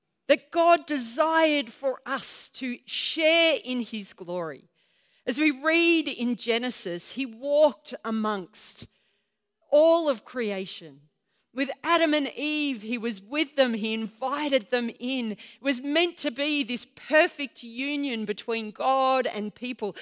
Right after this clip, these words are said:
this incredible relationship in enjoying the glory of God personally, intimately. The glory of God in creation.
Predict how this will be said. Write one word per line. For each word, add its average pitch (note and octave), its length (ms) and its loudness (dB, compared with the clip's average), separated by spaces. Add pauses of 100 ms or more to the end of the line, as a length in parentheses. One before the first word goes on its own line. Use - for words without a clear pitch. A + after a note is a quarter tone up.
(140)
this C4 160 0
incredible D#4+ 800 2
relationship C#4 1080 0 (280)
in C#4+ 100 2
enjoying D4+ 840 6
the A3+ 120 4
glory D4 840 4
of G3+ 320 -2
God B3 680 2 (320)
personally, C4+ 920 2 (240)
intimately. D4 920 -2 (1200)
The D4 80 -2
glory D#4+ 680 2
of B3+ 160 -6
God C4+ 480 0
in A3+ 180 -4
creation. A#3+ 1000 -4